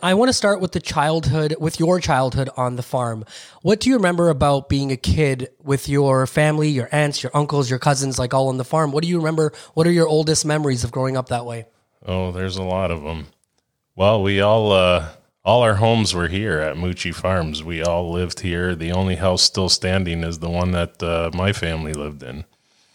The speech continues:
Speaker 2: Danny and Bert's, uh, home got knocked down, and my, uh, the other brother,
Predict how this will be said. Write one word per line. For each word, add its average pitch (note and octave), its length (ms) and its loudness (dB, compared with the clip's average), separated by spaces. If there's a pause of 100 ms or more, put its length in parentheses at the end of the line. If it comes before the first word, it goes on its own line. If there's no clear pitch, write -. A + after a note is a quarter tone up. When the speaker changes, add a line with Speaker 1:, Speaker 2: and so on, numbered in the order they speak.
(340)
Speaker 2:
Danny F#2 300 4
and F2 160 0
Bert's, F2+ 400 2
uh, F2 220 2
home F2 340 0
got E2+ 260 0
knocked F2 320 0
down, F2+ 380 2
and F2 240 0
my, E2+ 340 0
uh, E2 280 0
the F2+ 160 -2
other F#2+ 220 2
brother, F2 540 0